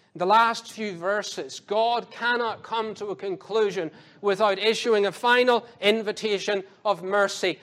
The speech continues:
And three times again, like in Isaiah chapter fifty-five, we are invited to come. And the Spirit and the bride say, "Come." And let him that heareth say, "Come."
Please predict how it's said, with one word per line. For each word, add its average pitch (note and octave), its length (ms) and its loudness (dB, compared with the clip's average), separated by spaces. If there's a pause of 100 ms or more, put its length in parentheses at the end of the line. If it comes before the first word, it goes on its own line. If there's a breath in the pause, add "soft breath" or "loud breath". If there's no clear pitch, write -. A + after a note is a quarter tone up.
And E3 160 -4
three C4 380 0
times B3 480 2
again, F#3+ 420 0 (160 loud breath)
like A3 340 4
in C4+ 140 4
Isaiah A3+ 420 4
chapter G#3+ 420 2
fifty-five, G3+ 800 2 (240 loud breath)
we G#3 220 2
are G3+ 120 4
invited F#3+ 560 2 (200 soft breath)
to F3+ 120 -6
come. F3 460 0 (280 loud breath)
And G3+ 160 -2
the G3 100 -2
Spirit C4 600 4 (140 loud breath)
and A3+ 200 0
the G#3 80 2
bride G#3 500 4 (140)
say, G3+ 440 0 (220)
"Come." G3 500 2 (200 soft breath)
And A3 180 0
let G#3 200 2
him B3+ 520 0 (160 soft breath)
that A#3 280 2
heareth A3+ 560 2 (100)
say, G3+ 320 0
"Come." A3 580 0